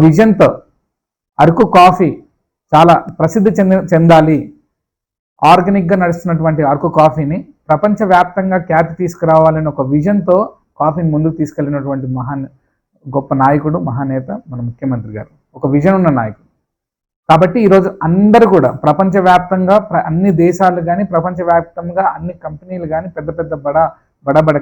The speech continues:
కంపెనీలు కానీ ఈరోజు అరకు వైపు కన్నెత్తి చూస్తున్నాయంటే, కాఫీ వైపు చూస్తున్నాయంటే, ముఖ్యమంత్రి గారు శ్రీ నారా చంద్రబాబు నాయుడు గారు తీసుకున్నటువంటి, ఆ రోజు తీసుకున్నటువంటి నిర్ణయం నిమిత్తం ఈరోజు, ఈరోజు ప్రతి, ప్రతి ఒక్కరు కూడా అరకు కాఫీకి ఒక విలువను పెంచి ఈరోజు చూస్తున్నటువంటి పరిస్థితి. మేము ఒకటే అడుగుతున్నాం,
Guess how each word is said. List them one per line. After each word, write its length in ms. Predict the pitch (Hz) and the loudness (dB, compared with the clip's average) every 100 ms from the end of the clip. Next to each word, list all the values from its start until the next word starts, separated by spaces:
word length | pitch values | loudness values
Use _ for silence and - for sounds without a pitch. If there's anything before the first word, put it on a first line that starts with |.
| 147 | -4
కంపెనీలు 320 | 147 160 143 143 | -4 -4 -4 -2
కానీ 100 | 185 | -2
ఈరోజు 180 | 139 127 131 | -2 -4 -6
అరకు 180 | 131 151 | -4 -4
వైపు 180 | 143 139 - | -4 -8 -10
కన్నెత్తి 300 | 135 147 139 123 | -10 -8 -12 -10
చూస్తున్నాయంటే, 640 | 139 - 135 127 120 120 175 147 | -10 -10 -16 -14 -14 -10 -6 -4
కాఫీ 200 | 135 151 135 | -4 -4 -6
వైపు 120 | 131 135 | -6 -8
చూస్తున్నాయంటే, 680 | 127 135 120 117 113 143 208 - _ _ _ _ 151 | -10 -10 -10 -10 -6 -4 -4 -6 _ _ _ _ -8
ముఖ్యమంత్రి 420 | 131 165 160 151 | 0 2 4 2
గారు 120 | 170 165 | 0 0
శ్రీ 120 | 143 131 | -2 2
నారా 180 | 147 160 | 2 2
చంద్రబాబు 400 | 143 151 156 151 147 | 0 0 2 2 0
నాయుడు 140 | 143 139 | -2 -4
గారు 120 | 131 | -4
తీసుకున్నటువంటి, 640 | 131 - 135 127 127 127 123 - | -8 -8 -8 -8 -6 -8 -6 -2
ఆ 20 | 135 | 0
రోజు 140 | 139 139 | 0 -4
తీసుకున్నటువంటి 520 | 135 - 135 123 120 117 123 | -8 -10 -10 -8 -6 -6 -4
నిర్ణయం 300 | 131 139 131 127 | -4 -4 -4 -4
నిమిత్తం 300 | 135 135 180 | -6 -6 -6
ఈరోజు, 160 | 131 117 123 - 131 | -8 -10 -18 -18 -10
ఈరోజు 280 | 127 135 165 - _ _ - | -6 -4 -6 -8 _ _ -14
ప్రతి, 160 | 120 120 | -12 -6
ప్రతి 220 | 127 - 131 | -6 -4 -8
ఒక్కరు 200 | - 143 - | -6 -4 -2
కూడా 160 | 143 165 | 0 0
అరకు 160 | 135 151 | -2 -2
కాఫీకి 380 | 127 127 120 - 127 | -2 -2 -8 -6 -6
ఒక 140 | 123 120 | -4 -4
విలువను 340 | 139 180 196 165 | 0 2 2 0
పెంచి 220 | 143 139 180 | -2 -4 -6
ఈరోజు 160 | 139 131 131 | -8 -6 -8
చూస్తున్నటువంటి 460 | - 120 123 120 120 | -10 -12 -10 -10 -10
పరిస్థితి. 360 | 117 - 104 _ _ _ _ _ _ _ - | -12 -14 -20 _ _ _ _ _ _ _ 0
మేము 120 | 165 175 | 4 4
ఒకటే 200 | 175 220 | 6 6
అడుగుతున్నాం, 380 | 196 185 156 | 6 6 2